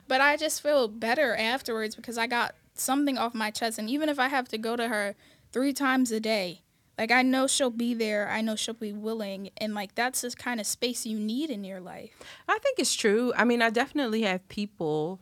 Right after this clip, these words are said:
Speaker 2: in my life who I talk to, but they usually agree with me. You know, the people in my generation, and I don't have kids.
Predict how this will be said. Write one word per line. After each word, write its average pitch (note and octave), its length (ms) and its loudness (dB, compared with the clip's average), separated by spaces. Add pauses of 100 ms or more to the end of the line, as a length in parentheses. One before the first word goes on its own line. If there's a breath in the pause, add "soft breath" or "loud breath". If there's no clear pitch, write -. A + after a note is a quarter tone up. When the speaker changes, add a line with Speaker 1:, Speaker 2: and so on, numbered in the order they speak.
(120)
Speaker 2:
in F#3+ 120 0
my D3+ 160 2
life C#3+ 400 2
who G3 160 0
I E3+ 80 -2
talk F#3 300 2
to, F#3 100 -10
but E3+ 100 -10
they F#3 60 0
usually B3 340 -2
agree F#3+ 280 -2
with E3 200 -6
me. - 320 -12 (400 soft breath)
You G#3+ 140 4
know, F3+ 180 6
the F3+ 140 -2
people G#3 280 0
in E3 80 0
my F#3+ 200 4
generation, D3+ 880 -4
and F#3+ 260 4
I F#3+ 140 6
don't F3+ 320 2
have F#3 240 -2
kids. F3 640 0